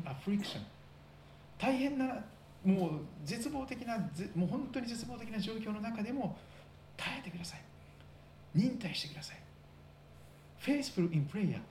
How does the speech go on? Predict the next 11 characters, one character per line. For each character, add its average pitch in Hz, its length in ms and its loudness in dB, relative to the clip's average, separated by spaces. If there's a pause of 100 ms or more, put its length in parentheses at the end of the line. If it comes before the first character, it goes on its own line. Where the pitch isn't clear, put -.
(260)
祈 302 300 6
り 339 60 0
の 330 80 2
中 311 200 -2
で 277 100 -4
こ 254 120 -2
そ 220 180 -2
信 254 300 0
仰 247 140 0
深 196 220 0
く、 - 140 -10